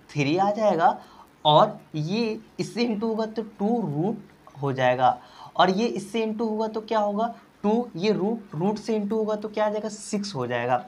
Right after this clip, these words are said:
डिनोमिनेटर में रूट, देखो न्यूमरेटर ये रहा, डिनोमिनेटर के नीचे रूट आ जाए तो क्या रेशनलाइज करना होता है,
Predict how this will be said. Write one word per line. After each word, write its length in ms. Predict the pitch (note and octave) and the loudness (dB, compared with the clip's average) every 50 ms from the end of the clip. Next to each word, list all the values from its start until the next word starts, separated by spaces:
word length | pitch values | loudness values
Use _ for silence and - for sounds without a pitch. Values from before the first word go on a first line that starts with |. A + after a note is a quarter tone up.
| - | -16
डिनोमिनेटर 640 | - - F3 F3+ F3 F3 F3+ F#3 F3+ F#3 A3 A3 A3 | -14 -10 -6 -4 -2 -2 -2 -2 0 2 2 2 4
में 120 | G#3+ G#3 E3 | 2 0 2
रूट, 420 | D3+ F3 F3+ E3+ D#3 D3+ - F3 | 2 2 2 2 0 -4 -10 -2
देखो 200 | D#3 F3 E3 E3+ | -2 0 0 2
न्यूमरेटर 520 | D#3+ E3 E3+ E3+ E3+ F3+ F#3 F#3 A3 G#3+ | 0 0 0 2 4 4 4 6 6 6
ये 140 | A3 G#3+ A3 | 8 8 6
रहा, 100 | A3 A3 G3 | 6 6 4
डिनोमिनेटर 640 | D3+ D#3+ D#3+ E3+ E3+ E3+ F3 F#3 F#3 - G#3 A3 | 4 4 2 4 0 2 0 0 0 0 -4 -2
के 100 | - G#3 | -2 0
नीचे 220 | G3+ G3 G3+ G3+ | -2 0 0 2
रूट 220 | F3 G3+ G#3+ G#3+ A3 | 4 4 4 6 8
आ 100 | G#3 G#3 | 6 6
जाए 120 | G3+ G#3+ G3 | 6 2 0
तो 140 | G3+ G#3 | 0 -2
क्या 180 | G3 - G3+ G3+ | 2 4 2 4
रेशनलाइज 720 | F3+ F3 F#3+ - - G#3 G3 F#3 F3+ F3+ F3+ G3+ A3 G#3+ - | 4 4 0 0 0 -6 -4 -2 2 2 4 4 2 0 -2
करना 260 | - A3 G#3 A3 A3 | -4 -4 -2 0 0
होता 280 | A3 G3 G3 - G#3+ G3+ | 0 0 2 6 6 6
है, 180 | E3+ F#3+ F#3+ | 6 6 4